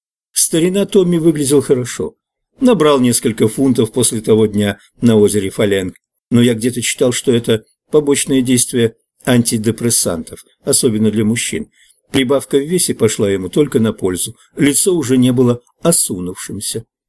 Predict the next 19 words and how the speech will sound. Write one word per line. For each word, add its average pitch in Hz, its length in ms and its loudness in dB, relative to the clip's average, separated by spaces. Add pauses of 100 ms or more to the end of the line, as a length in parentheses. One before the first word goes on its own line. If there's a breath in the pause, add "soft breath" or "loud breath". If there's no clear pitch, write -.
(880)
«Как 123 200 -4
тебе 107 260 -2
жилось, 98 400 -2
Том?» 92 240 -2 (960)
«Ну, 170 300 2 (340 loud breath)
по 123 140 0
правде 104 400 0
говоря, 107 460 2 (360)
мучила 156 420 0
депрессия». 107 640 -4 (640)
Он 131 200 4
поднял 117 420 2
руку, 127 220 0
чтобы 95 300 -2
отмахнуться 104 640 -2
от 98 60 0
сочувствия, 113 600 -4
которого 107 400 0
я 107 280 0